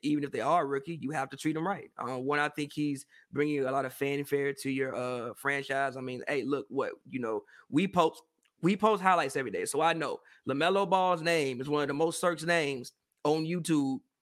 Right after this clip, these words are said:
every damn day, consistently. Now, I don't think a coach is, is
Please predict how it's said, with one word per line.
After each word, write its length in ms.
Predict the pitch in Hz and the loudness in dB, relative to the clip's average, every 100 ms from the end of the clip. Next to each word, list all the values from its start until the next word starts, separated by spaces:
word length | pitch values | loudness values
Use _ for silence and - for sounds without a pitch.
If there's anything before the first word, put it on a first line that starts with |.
| _ _ _ _ _ _ _ _ _ | _ _ _ _ _ _ _ _ _
every 220 | 160 185 190 | 2 2 4
damn 260 | 185 170 | 2 2
day, 240 | 151 101 - _ _ _ _ - | 0 -4 -10 _ _ _ _ -2
consistently. 680 | 165 156 190 170 123 92 - _ - | 0 4 2 2 -8 -12 -18 _ 0
Now, 360 | 175 160 98 - | 2 2 0 -2
I 100 | 170 | 2
don't 160 | 190 190 | 2 0
think 140 | 175 | -2
a 60 | 139 | -2
coach 360 | - 185 180 | 2 2 0
is, 320 | - 160 139 - _ - - _ - | -2 -2 -4 -14 _ -18 -18 _ -2
is 260 | 156 147 | 0 0